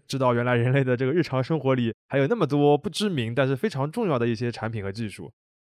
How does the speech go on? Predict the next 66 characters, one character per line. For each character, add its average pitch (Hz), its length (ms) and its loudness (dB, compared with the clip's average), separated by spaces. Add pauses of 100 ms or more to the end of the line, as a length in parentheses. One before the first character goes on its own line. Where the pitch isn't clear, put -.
(180)
所 147 100 -2
以 156 60 4
我 139 80 2
们 113 100 -6
今 165 100 -4
天 208 160 0
呢， 180 80 2
就 151 140 0
来 139 180 4
聊 120 280 2
一 127 40 0
聊 113 280 2
一 127 40 -2
家 123 380 0
隐 107 180 -6
形 107 160 -8
冠 143 200 -2
军。 170 200 -4 (440)
这 220 100 -10
家 190 140 4
公 165 120 0
司 156 140 -6
呢， 143 160 2
就 135 140 -4
是 117 400 -2
全 120 260 -6
球 131 220 -4
著 208 200 -4
名 113 300 -4
的 113 400 2
材 - 280 -6
料 135 220 2
行 104 240 -4
业 143 160 0
巨 123 200 -4
头 104 340 -6
东 196 240 -4
丽 147 100 0
集 101 160 -12
团。 82 220 -14 (480)
其 175 120 0
实 185 80 0
东 254 180 0
丽 185 160 0
已 117 60 0
经 139 120 -4
不 139 120 -4
是 214 100 2
很 135 180 0
隐 104 160 -6
形 95 160 -8
了， 98 260 -6 (200)
虽 214 180 0
然 202 120 4
它 185 120 0
不 202 120 0
直 143 120 -4
接 175 160 2
售 190 160 0
卖 156 160 2
产 127 160 -2
品 135 200 -2
给 104 200 -4
消 156 160 -2
费 175 80 0
者， 92 220 -8